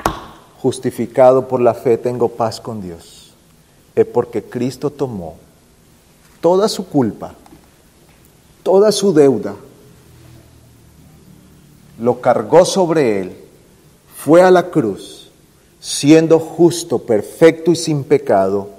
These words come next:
y se presentó delante de Dios diciendo, "He aquí vengo para poner mi vida". Cristo puso la vida, su vida,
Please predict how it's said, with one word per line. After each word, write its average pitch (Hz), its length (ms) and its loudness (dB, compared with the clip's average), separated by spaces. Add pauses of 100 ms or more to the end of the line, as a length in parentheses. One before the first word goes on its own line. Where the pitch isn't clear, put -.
(360)
y 123 120 -4
se 120 140 -2
presentó 113 680 2
delante 160 580 6
de 160 160 4
Dios 110 360 -2
diciendo, 110 720 -2 (320)
"He 135 160 6
aquí 139 460 0
vengo 107 440 0
para 101 280 -4
poner 107 680 -4
mi 104 300 -8
vida". 98 360 -14 (2500)
Cristo 131 420 -4
puso 110 420 -8
la 95 160 -8
vida, 98 340 -8 (440)
su - 320 -2
vida, 110 460 -4